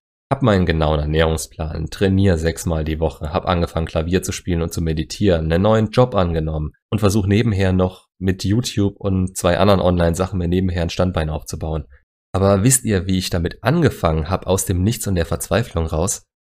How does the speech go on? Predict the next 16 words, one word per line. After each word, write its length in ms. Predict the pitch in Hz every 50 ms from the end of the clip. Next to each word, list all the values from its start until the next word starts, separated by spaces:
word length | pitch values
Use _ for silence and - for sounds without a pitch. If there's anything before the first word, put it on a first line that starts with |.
| _ _
Indem 300 | 101 95 95 104 101 98
ich 240 | 98 - - - _ _
ein 460 | 113 110 113 120 123 127 127 127 127 -
YouTube-Video 720 | 101 104 104 104 - - 85 76 - - 82 80 80 80
angeschaut 560 | 82 85 80 80 78 - - 80 78 - -
hab 160 | - 82 - -
und 120 | - -
wieder 200 | 95 85 95 -
angefangen 420 | 92 92 90 - - 90 87 85
hab 160 | 82 87 82 -
zu 100 | - -
essen 280 | - 87 - - 82
nach 80 | 78 76
einer 160 | 78 78 78
ganzen 320 | 78 76 78 - 82 78
Weile. 380 | 78 76 76 73 73 73 - _